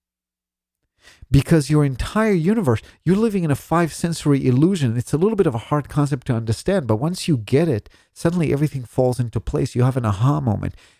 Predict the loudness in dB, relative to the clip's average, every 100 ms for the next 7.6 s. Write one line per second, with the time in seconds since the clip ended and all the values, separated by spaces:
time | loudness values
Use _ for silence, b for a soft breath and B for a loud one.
0 | b 0 2 0 -2 -4 0 2 2 -2
1 | -8 -4 -2 -2 -2 -2 -2 2 4 4
2 | 4 2 -2 -2 -2 -2 -4 -4 -4 -4
3 | -2 -2 0 -2 0 0 0 -2 -6 -4
4 | -4 -4 -2 0 0 0 -2 -4 -2 -2
5 | 0 -2 B B 0 4 2 2 2 2
6 | 0 0 -2 0 0 0 0 2 0 0
7 | -2 -4 -6 -4 0 0